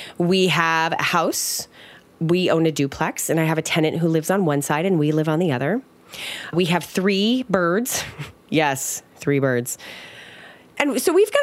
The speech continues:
a lot going on. Like, there are a lot of things to, like, manage, okay? So, like, there's this thing called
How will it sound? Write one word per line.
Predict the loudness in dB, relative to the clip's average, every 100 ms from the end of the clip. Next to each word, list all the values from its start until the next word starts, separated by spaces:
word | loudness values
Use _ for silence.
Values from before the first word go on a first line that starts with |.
| 4
a |
lot | 4 4
going | 2 4
on. | 4 4
Like, | 2 4
there | 4
are |
a | 2
lot | 2 2 2 0
of | -4
things | 0 2 4 2 2
to, | 2
like, | 2 -2 0
manage, | 2 4 4 4 2 2 0 -2 -4 -4
okay? | -2 0 0 2
So, | 2
like, | 0 2
there's | 0 2
this | 0 -2
thing | 0 2 4
called | 4 4 4 2